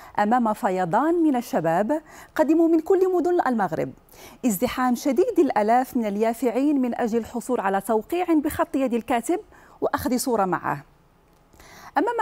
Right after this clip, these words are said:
هذا المشهد كانت الحيرة والدهشة سيدة الموقف. كيف؟ لماذا؟ من هو أسامة مسلم؟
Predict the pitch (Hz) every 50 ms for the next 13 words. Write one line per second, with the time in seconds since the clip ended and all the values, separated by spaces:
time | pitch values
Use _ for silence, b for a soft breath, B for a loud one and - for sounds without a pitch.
0 | 370 349 320 277 285 269 262 277 - - 269 262 196 - - 269 262 240 233 -
1 | 247 196 196 - - - 269 277 269 240 208 202 196 180 180 170 151 143 - 254
2 | 277 277 254 - 294 254 247 - - 262 233 220 202 202 202 - - - 175 170
3 | 160 156 - - 127 - - - - b b b b b - 359 370 302 254 -
4 | - - - - - - - - - 214 226 226 233 262 285 254 170 160 147 151
5 | - _ B B B B B B - - - 349 247 233 220 240 - 214 208 -
6 | - 277 277 269 262 254 247 240 - 269 208 165 139 139 - -